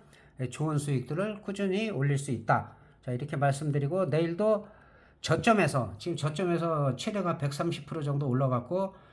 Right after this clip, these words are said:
그 저점을 갖다가 좀 갱신해서 한 이백 프로 이상이 과연 나오느냐, 이게 상당히 이 부분이 좀 중요하다.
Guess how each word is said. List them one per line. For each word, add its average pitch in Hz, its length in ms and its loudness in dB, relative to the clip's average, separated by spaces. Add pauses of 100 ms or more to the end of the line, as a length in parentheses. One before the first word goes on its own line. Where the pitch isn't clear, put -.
(320)
그 170 200 0
저점을 151 500 0
갖다가 151 680 0
좀 135 180 -4
갱신해서 143 640 2 (600)
한 139 140 -2
이백 190 320 0
프로 170 180 0 (420)
이상이 175 580 2 (100)
과연 151 220 2
나오느냐, 135 480 4
이게 175 240 0
상당히 180 680 2
이 143 80 2
부분이 143 340 0
좀 160 160 -2
중요하다. 123 520 0